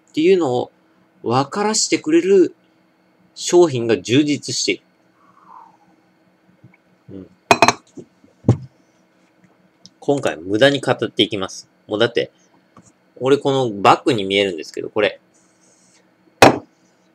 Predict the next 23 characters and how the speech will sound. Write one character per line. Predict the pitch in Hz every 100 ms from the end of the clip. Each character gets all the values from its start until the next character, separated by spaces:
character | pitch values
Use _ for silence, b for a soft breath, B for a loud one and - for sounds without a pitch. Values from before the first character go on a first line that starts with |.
| _
と、 | -
こ | -
れ。 | 104 - _ _ _ _
炭 | - 107
酸 | 98 101
水 | - -
ね。 | - 131 _ - - _ _ _ _ _ b b b b _ _ - - 104
え | 101 104
ー、 | -
こ | 156
れ | 165
で | 151
分 | 139
か | 156
っ | -
た | 104
通 | 90 78
り | 76
で | -
す | 95
ね。 | 95 - - _ _ _
あ | - 98
の | 98 98 95 92